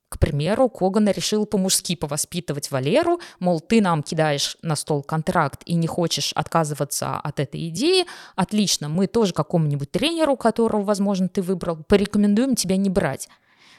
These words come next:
При этом Валера это может вот комментировать каким угодно образом, что ему запретили, э,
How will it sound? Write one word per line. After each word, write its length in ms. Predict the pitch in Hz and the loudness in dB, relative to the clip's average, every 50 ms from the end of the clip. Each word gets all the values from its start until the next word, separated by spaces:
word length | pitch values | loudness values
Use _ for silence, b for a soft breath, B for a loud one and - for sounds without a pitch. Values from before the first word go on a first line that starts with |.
| b b b b b _ _ _ _ _ _ _ _ _ | b b b b b _ _ _ _ _ _ _ _ _
При 180 | - - 208 226 | 2 4 6 6
этом 200 | 214 208 196 202 | 6 6 4 4
Валера 360 | 175 175 196 294 370 392 294 | 4 4 4 4 4 4 4
это 160 | 247 - 185 | 2 2 0
может 320 | 185 202 240 247 214 - - | -4 -2 -2 -2 -4 -4 -4
вот 200 | 180 214 220 - | -4 -4 -4 -4
комментировать 560 | - 196 180 180 180 - - 196 185 175 - | -2 -2 0 0 0 0 0 0 0 -2 -2
каким 260 | - 165 - 190 180 | -2 -2 0 0 0
угодно 320 | 175 170 175 165 151 170 | 2 2 2 0 2 0
образом, 300 | 165 151 147 143 139 147 | 0 0 -2 -2 -4 -4
что 160 | 143 - - 165 | -6 -6 -4 -4
ему 120 | 156 175 | -2 0
запретили, 600 | 180 185 - - - 165 - - 208 202 196 180 B B B B B B B | 0 0 0 -2 -4 -4 -4 -2 -2 0 0 -2 B B B B B B B
э, 60 | - | -20